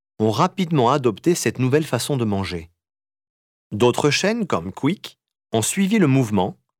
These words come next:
contribuant à la popularisation de la restauration rapide à travers le pays. Dans les années mille neuf cent quatre-vingt-dix,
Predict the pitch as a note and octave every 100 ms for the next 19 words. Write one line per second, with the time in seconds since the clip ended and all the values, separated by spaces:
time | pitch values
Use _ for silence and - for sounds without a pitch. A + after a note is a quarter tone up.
0 | - F#3 F#3 - D#3 A2 G#2+ - - G#2+
1 | G2+ - D3+ F3 D3+ C3 A2+ G#2+ - G3+
2 | D3+ E3 G#2 F#2+ B2+ F3 D3+ C#3 B2+ G2
3 | G2 - C3+ - - G2+ - B2+ B2 G#2
4 | G2 F2 E2 _ _ _ _ _ _ _
5 | _ _ _ _ _ _ _ - A2+ A2+
6 | A2+ A#2 A#2+ A2 A2+ A2+ - B2+ A#2 A#2
7 | G2+ F#2 F#3 -